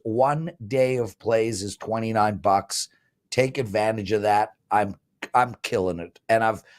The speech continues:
I'm up huge profit since January first this year. So really, if you're ever gonna bet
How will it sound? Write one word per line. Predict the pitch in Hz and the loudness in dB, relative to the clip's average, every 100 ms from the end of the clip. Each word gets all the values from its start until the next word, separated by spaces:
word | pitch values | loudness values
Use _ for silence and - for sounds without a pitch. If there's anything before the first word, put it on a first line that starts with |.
| _ - | _ -4
I'm | 120 | 0
up | 156 160 - 151 _ | 2 0 -6 -20 _
huge | - - 226 226 151 - | -20 -6 -4 -2 -4 -2
profit | 139 139 - 107 | 0 0 -2 -10
since | - 110 95 | -8 -10 -8
January | - 117 113 110 110 104 | -2 -2 0 0 2 0
first | - 107 101 - | 0 0 0 -4
this | 101 - | -6 -2
year. | 101 101 | 0 0
So | - - 107 98 92 - _ _ _ _ _ - | 0 4 4 4 -2 -14 _ _ _ _ _ -4
really, | 131 151 170 139 113 113 135 139 139 | 2 4 4 2 -2 -6 -8 -6 -4
if | 135 | -2
you're | 143 | 0
ever | 160 202 220 | 2 2 2
gonna | 226 214 165 | 0 -2 -2
bet | 117 160 156 156 | 0 2 2 -2